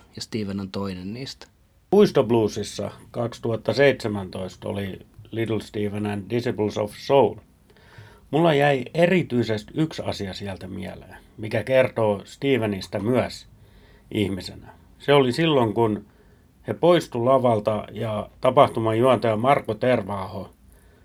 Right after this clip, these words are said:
Speaker 2: totesi Steven Sandille, että "You're the boss". Ja se niinku kollektiivisen häpeän tunne, mikä siinä yleisössä oli,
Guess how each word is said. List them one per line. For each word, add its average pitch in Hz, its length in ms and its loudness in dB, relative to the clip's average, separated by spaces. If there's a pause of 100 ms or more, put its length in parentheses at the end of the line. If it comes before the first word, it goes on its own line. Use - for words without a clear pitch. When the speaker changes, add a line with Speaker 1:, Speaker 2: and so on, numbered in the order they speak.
(340)
Speaker 2:
totesi 107 320 2
Steven 104 400 0
Sandille, 92 460 -4
että - 160 -16
"You're 123 260 0
the 107 100 -2
boss". 101 480 -2 (1300)
Ja 104 240 0 (360)
se 123 240 4
niinku 117 400 0
kollektiivisen 120 800 2
häpeän 107 720 2
tunne, 107 360 2
mikä 95 340 -6
siinä 98 300 -4
yleisössä 101 640 0
oli, 107 360 2